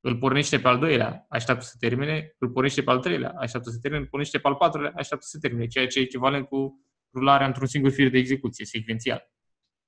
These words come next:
Da? Deci mare grijă să nu dați start și join în același for. Gândiți-vă la join ca la un while infinit până acel thread termine. Păi dacă pun while-ul infinit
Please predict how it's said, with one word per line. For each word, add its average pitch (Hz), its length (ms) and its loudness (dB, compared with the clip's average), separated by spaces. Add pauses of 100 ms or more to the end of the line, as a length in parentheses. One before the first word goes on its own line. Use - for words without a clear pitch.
(100)
Da? 143 320 -2 (260)
Deci 117 120 -6
mare 139 220 4
grijă 135 260 0
să 135 120 -6
nu 156 240 -8
dați 131 340 2
start 139 320 2
și - 260 -10
join 139 420 0
în 135 140 -2
același 127 380 0
for. - 400 -2 (260)
Gândiți-vă 139 460 0
la 120 180 4
join 170 260 2
ca 147 200 4
la 147 80 6
un 160 180 2
while 160 340 4
infinit 156 400 -2
până 165 120 -4
acel 160 260 -2
thread 160 240 -2
termine. 113 320 2
Păi 117 140 -4
dacă 123 260 0
pun 135 260 -4 (360)
while-ul 127 320 4
infinit 120 480 0